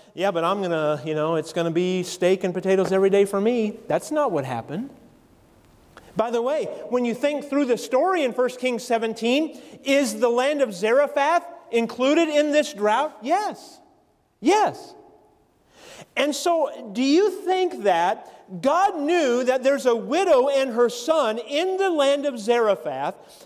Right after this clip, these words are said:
that when he says, "I'm going to bring a drought on the earth," do you think that God knew about the widow and her son? Yes. Yes. Did God already have a plan to take care of his prophet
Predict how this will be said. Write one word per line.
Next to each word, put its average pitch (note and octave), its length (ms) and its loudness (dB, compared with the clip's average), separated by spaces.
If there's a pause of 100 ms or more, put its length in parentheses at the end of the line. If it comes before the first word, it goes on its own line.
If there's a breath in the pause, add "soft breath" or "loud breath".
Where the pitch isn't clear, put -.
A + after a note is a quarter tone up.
that C4 240 2
when C#4 180 2
he C4 240 -2
says, F4 460 0
"I'm C#4+ 200 -2
going D4+ 220 -2
to C4 80 -4
bring B3 240 -4
a G#3+ 60 0
drought B3+ 400 2
on C#4 180 -4
the B3 160 0
earth," - 640 -2
do A3+ 100 0
you D#4+ 220 6
think G4+ 260 0
that C#4 160 -2
God C4+ 260 2
knew A#3+ 360 0
about A#3+ 320 0
the A#3+ 80 -8
widow B3 260 -2
and B3 140 -4
her A3+ 100 -2
son? B3 400 -6 (600)
Yes. - 580 -2 (320)
Yes. F4 380 2 (1300 loud breath)
Did G3 320 0
God C4 240 2
already E4 300 0
have C4 200 0
a B3+ 60 -2
plan B3+ 440 -2
to G#3+ 180 -6
take B3 340 -2
care B3 260 4
of G3+ 140 0
his A#3 240 0
prophet A#3 480 2